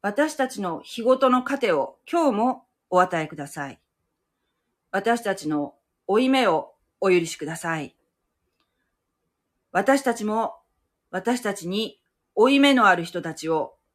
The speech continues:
許しました。私たちを試みに合わせないで、悪から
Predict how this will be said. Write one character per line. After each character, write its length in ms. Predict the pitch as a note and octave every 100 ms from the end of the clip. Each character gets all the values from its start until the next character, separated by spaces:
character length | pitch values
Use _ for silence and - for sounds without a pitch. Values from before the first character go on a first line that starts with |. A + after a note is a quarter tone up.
| _ _
許 160 | F#3 E3+
し 160 | D#3+ D#3+
ま 100 | D3
し 80 |
た。 220 | - B2 - _ _ _ _ _ _ _ _ _ _ _ _ _ _ _ _ -
私 320 | G3 A#3 B3+
た 140 | G#3
ち 160 | G3 F3
を 300 | E3+ D3+ - _ _ _ -
試 380 | G#3+ G#3 B3+ B3+
み 100 | B3
に 280 | B3 A#3+ _
合 120 | G3
わ 100 | G#3+
せ 120 | A3
な 140 | G3
い 60 | E3
で、 260 | C#3 A#2+ - _ _ _ _ _ _ -
悪 240 | G3+ -
か 140 | G#3+
ら 280 | G#3 G#3+ -